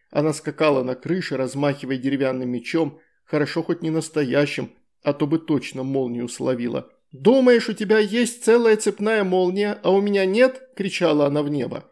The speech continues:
«Думаешь, можешь задаваться?» «Ладно, у младшенькой это всего лишь, возможно, аутизм, а вот старшенькая-то умственно отсталая»,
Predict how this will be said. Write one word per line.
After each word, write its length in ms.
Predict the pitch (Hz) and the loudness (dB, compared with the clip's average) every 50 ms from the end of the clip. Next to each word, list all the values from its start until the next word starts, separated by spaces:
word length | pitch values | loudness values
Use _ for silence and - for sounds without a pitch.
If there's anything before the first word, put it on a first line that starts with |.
| _ _ | _ _
«Думаешь, 540 | 151 139 208 240 226 208 202 190 180 - - | -4 0 2 2 2 4 2 2 2 0 -2
можешь 540 | 180 180 202 214 208 - 175 165 - - - | -2 0 2 2 2 2 0 -2 -4 -4 -8
задаваться?» 1160 | - 147 147 147 185 190 175 147 170 147 147 175 226 262 277 - - - - 180 131 - - _ _ _ _ _ _ _ _ _ _ _ _ _ _ _ | -8 -8 -4 0 2 2 4 4 2 2 4 4 2 2 2 0 -4 -4 -2 -2 -4 -4 -8 _ _ _ _ _ _ _ _ _ _ _ _ _ _ _
«Ладно, 520 | - 127 127 131 147 180 196 170 151 143 131 | -8 -6 -2 0 2 0 0 -2 -4 -6 -4
у 40 | 135 | -4
младшенькой 640 | 123 120 127 156 180 180 - - 175 170 - 151 | -4 -2 -2 -2 -4 -4 -6 -10 -10 -8 -8 -8
это 140 | 143 - 143 | -8 -8 -10
всего 280 | 143 - - 147 139 165 | -10 -8 -8 -4 -4 -2
лишь, 200 | 196 175 - - | -4 -4 -6 -6
возможно, 500 | - 147 127 127 139 165 170 151 151 143 | -6 -6 -4 -4 -4 -4 -4 -4 -4 -4
аутизм, 560 | 139 127 120 120 - 147 165 190 175 151 139 | -2 -2 -4 -6 -8 -8 -6 -4 -4 -2 -4
а 60 | 131 | -4
вот 160 | 120 135 135 | -4 -6 -8
старшенькая-то 840 | - - - - 156 143 139 - - 151 147 143 - 165 156 - 170 | -10 -12 -4 0 0 0 0 -2 -8 -10 -8 -6 -6 -6 -2 0 0
умственно 540 | 156 135 131 123 - - 151 156 156 160 165 | 0 0 -4 -8 -10 -8 -6 -4 -2 -2 -4
отсталая», 720 | 180 175 - - - - 139 127 131 147 151 139 113 - | -4 -6 -10 -14 -6 -4 -2 0 0 0 0 -2 -4 -8